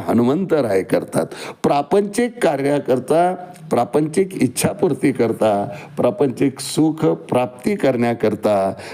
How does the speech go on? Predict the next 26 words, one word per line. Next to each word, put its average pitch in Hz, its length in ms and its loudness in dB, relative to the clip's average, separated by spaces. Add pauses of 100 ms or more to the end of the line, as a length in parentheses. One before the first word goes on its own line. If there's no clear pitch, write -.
(140)
वेगवेगळ्या 110 760 2
देवतांची 113 640 2
निर्मिती 104 480 0
भगवंतांनी 98 680 0
केलेली 87 440 2
आहे 85 160 2 (300)
आणि 131 300 4
ते, 143 300 2
ते 156 220 0
बळ 135 360 2
त्यांच्या 104 420 -2
ठिकाणी 120 400 0
दिलेलं 87 440 2
आहे. - 600 -6 (1600)
जसं 139 260 2 (160)
तब्येत 151 500 0 (340)
रोगी 117 320 2
असेल 117 720 -2
तर 113 80 0
त्याला 120 260 2
कोवळ्या 113 360 2
उन्हामध्ये 95 520 2
सूर्याची 190 460 2
उपासना 104 520 2
करायला 92 360 0
सांगतात. 87 500 0